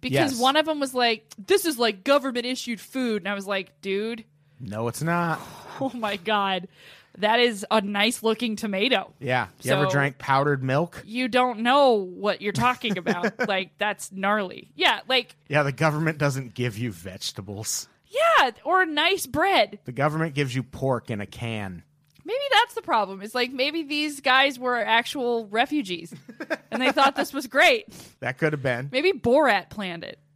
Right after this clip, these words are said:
Speaker 2: Yeah, maybe, maybe we could just house refugees
Speaker 1: I
Speaker 2: at the
Speaker 1: feel
Speaker 2: Fire
Speaker 1: like,
Speaker 2: Festival.
Speaker 1: I feel, let's do it. Let's be legends.
Speaker 2: Let's just do it and be legends, man.
Speaker 1: Honestly, I, I feel like if I could just see the face of the guy that planned this, it would help me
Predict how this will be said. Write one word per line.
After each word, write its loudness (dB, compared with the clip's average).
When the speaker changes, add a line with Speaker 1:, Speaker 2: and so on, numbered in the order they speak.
Speaker 2:
Yeah, 4
maybe, 2
maybe 0
we 2
could 0
just -2
house 0
refugees -2
Speaker 1:
I 4
Speaker 2:
at 0
the 2
Speaker 1:
feel 4
Speaker 2:
Fire 6
Speaker 1:
like, -2
Speaker 2:
Festival. 2
Speaker 1:
I -2
feel, -8
let's -14
do -4
it. -2
Let's -6
be -8
legends. -2
Speaker 2:
Let's 0
just 0
do 4
it 2
and -4
be 0
legends, 0
man. 0
Speaker 1:
Honestly, 2
I, 2
I -2
feel -6
like -2
if -6
I 0
could -8
just -8
see -6
the 0
face -2
of 0
the 0
guy 4
that -6
planned 0
this, 0
it -2
would 0
help 0
me -12